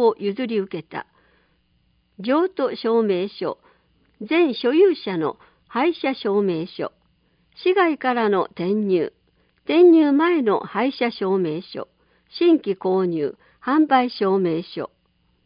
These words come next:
市役所で手続き可能な車両は、百二十五シーシー以下のバイクや小型特殊自動車、農耕用、フォークリフト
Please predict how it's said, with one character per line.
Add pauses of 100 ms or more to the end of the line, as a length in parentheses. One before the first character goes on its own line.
(880)
市
役
所
で
手
続
き
可
能
な
車
両
は、 (260)
百
二
十
五
シ
ー
シ
ー
以
下
の (280)
バ
イ
ク
や (180)
小
型
特
殊
自
動
車、 (440)
農
耕
用、
フ
ォ
ー
ク
リ
フ
ト